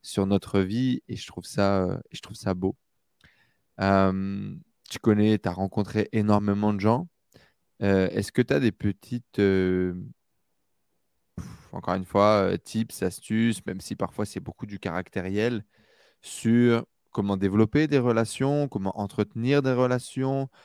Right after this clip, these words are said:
comment avoir, entre guillemets, euh, Dale Carnegie parle d'une personnalité plaisante. Euh,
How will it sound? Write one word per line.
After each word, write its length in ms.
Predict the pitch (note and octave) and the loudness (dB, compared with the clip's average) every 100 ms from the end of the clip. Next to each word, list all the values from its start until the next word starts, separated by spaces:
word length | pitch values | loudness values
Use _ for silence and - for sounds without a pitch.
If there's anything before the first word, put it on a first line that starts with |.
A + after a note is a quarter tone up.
| _ - | _ -8
comment 260 | G#2 G#2 | -2 2
avoir, 420 | G#2+ G2 G#2 A2+ G#2 | 4 4 6 4 4
entre 240 | F#2 G2+ | -2 -4
guillemets, 600 | F#2 F#2+ G2 G2+ G#2 G2 | -4 -2 2 4 4 4
euh, 60 | F#2 G#2 - _ _ | 0 -6 -14 _ _
Dale 220 | F#2+ G2 | 2 2
Carnegie 500 | F2+ F#2+ F#2+ F#2 G#2+ | 4 2 2 0 -2
parle 320 | G#2 G2 G#2 F#2+ | 2 4 4 0
d'une 240 | F#2 F#2 | -6 -4
personnalité 480 | G#2 F2 G2+ F#2+ G#2 | -6 -4 -4 -4 -4
plaisante. 800 | - A2 A2+ A2+ C3 B2+ G#2+ - G#2 - _ - - - _ G2 | -2 -2 0 0 -2 -4 -8 -8 -8 -10 _ -20 -20 -20 _ 2
Euh, 600 | G2 F#2 F2+ F2+ F2+ | 4 4 4 2 -2